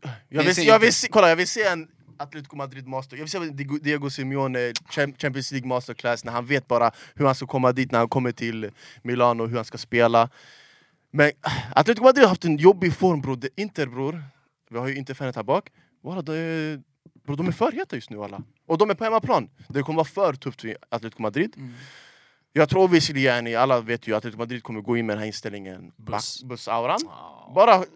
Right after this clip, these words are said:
Speaker 1: göra sitt och sen kontringsmässigt, Morata och Griezmann, vi, vi hoppas på det bästa. Och de
Speaker 3: Ja.
Speaker 1: brukar kunna lösa det ganska
Speaker 3: Där,
Speaker 1: bra.
Speaker 3: yani, inshallah, där uppe.
Speaker 2: Men
Speaker 1: Men
Speaker 2: visst, det luktar kryss, yani, visst.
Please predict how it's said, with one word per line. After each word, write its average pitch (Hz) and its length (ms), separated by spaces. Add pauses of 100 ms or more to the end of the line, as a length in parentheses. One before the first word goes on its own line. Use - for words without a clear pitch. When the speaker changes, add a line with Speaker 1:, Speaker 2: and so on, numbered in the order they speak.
(260)
Speaker 1:
göra 160 300
sitt 269 320
och 202 140
sen 202 200 (300)
kontringsmässigt, 175 840
Morata 190 360
och 165 60
Griezmann, 185 380
vi, 165 180
vi 151 80
hoppas 170 200
på 151 80
det 139 60
bästa. 131 240 (320)
Och 156 140
de 190 60
Speaker 3:
Ja. 190 40
Speaker 1:
brukar 208 280
kunna 151 200
lösa 139 300
det 127 80
ganska 123 200
Speaker 3:
Där, 139 100
Speaker 1:
bra. 165 100
Speaker 3:
yani, 123 160
inshallah, 123 340
där 107 100
uppe. 98 200 (180)
Speaker 2:
Men 185 160
Speaker 1:
Men 185 120
Speaker 2:
visst, - 160 (680)
det 156 100
luktar 170 420
kryss, - 420
yani, 127 220
visst. - 200